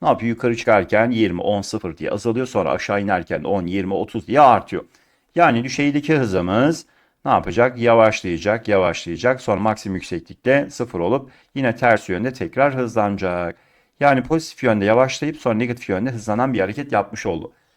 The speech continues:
E, konum zamana baktığımızda pozitif yönde yavaşlıyorsa arkadaşlar, grafiğimizin eğimi azalan bir grafik olacak. Bakın, bu eğimi azalan bir grafik.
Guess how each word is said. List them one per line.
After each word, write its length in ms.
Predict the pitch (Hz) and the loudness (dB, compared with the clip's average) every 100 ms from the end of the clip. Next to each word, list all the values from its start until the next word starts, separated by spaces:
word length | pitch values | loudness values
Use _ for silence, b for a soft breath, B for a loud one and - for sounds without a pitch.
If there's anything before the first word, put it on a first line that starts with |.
| _ _ | _ _
E, 60 | 123 | -12
konum 320 | 123 151 175 | -4 -2 -2
zamana 400 | 175 170 175 190 | 0 2 2 4
baktığımızda 800 | 170 151 - 131 110 85 95 113 - _ _ | 2 0 -2 0 0 2 2 2 -4 _ _
pozitif 460 | - 175 175 160 147 | 0 0 0 -2 0
yönde 240 | 135 123 | 0 4
yavaşlıyorsa 720 | 120 127 131 - 156 143 - | 6 6 4 -2 -2 0 0
arkadaşlar, 580 | 90 82 78 85 135 151 | 0 0 -6 -2 0 0
grafiğimizin 920 | 120 110 113 117 117 127 143 156 - - | 0 -2 -2 -2 -2 -2 -2 -4 -4 -4
eğimi 420 | 95 90 131 - | -2 0 -2 -2
azalan 480 | 95 92 92 104 135 | -4 0 2 4 4
bir 140 | 151 147 | 2 2
grafik 360 | 147 127 120 | 0 0 0
olacak. 400 | 101 87 85 80 | 0 0 -2 -6
Bakın, 280 | 82 87 95 | -8 -8 -6
bu 100 | 110 - | -4 -4
eğimi 300 | 87 87 110 | -4 -2 -2
azalan 480 | 87 98 101 113 | 0 2 2 2
bir 80 | 117 | 0
grafik. 380 | - 85 82 | -2 -6 -6